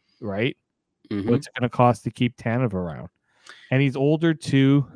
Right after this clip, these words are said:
Speaker 1: so, like, this isn't where you're gonna sign up for
Speaker 2: Well,
Speaker 1: a long
Speaker 2: that
Speaker 1: time,
Speaker 2: is,
Speaker 1: right?
Speaker 2: that is the slight concern. If you
Speaker 1: Mm-hmm.
Speaker 2: look at this and you're like, "Okay, we wanna extend him as well," it's like, "Mm, he's thirty-three years old." I don't know how long you wanna extend him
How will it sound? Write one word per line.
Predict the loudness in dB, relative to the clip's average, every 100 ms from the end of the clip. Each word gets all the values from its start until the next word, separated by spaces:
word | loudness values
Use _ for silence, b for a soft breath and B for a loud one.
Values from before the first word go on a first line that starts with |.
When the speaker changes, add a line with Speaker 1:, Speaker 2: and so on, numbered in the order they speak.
| -8
Speaker 1:
so, | 0 0
like, | 0 0
this | -2
isn't | 0 0 0 0
where | 2 2
you're | 2
gonna | 0 -2
sign | -2 -2
up | -4 -4
for | -4 -4 b b b b 0
Speaker 2:
Well, | 8 10 10 6
Speaker 1:
a | 0
long | 4
Speaker 2:
that | 6 6
Speaker 1:
time, | 6
Speaker 2:
is, | 4
Speaker 1:
right? | 2 2
Speaker 2:
that | 6 6 4
is | 0
the | -4 -6
slight | -4 -4 0 0 -2
concern. | -8 -6 -6 -6 -4 -4 -4 -8 -12
If | -14
you | -12
Speaker 1:
Mm-hmm. | -6
Speaker 2:
look | -4 -4 -2
at | -4 -4
this | -6 -6 -6
and | -8
you're | -8
like, | -6 -8 -8
"Okay, | -8 -6 -6
we | -6
wanna | -6 -6
extend | -6 -10 -10 -8 -8 -8
him | -10
as | -8 -10
well," | -10 -8 -6 -8
it's | -10
like, | -10 -10 -18
"Mm, | -20 -20 -20 -20 -18
he's | -18 -14 -10
thirty-three | -6 -6 -6 -10 -8 -6 -4
years | -6 -6 -8 -8
old." | -8 -8 -8 -8 -8
I | -6
don't | -4
know | -2 -4
how | -4 -2 0 0 -2 -2 -6
long | -8 -2 0 0 -2
you | -4
wanna | -4 -6 -6
extend | -8 -8 -6 -6
him | -10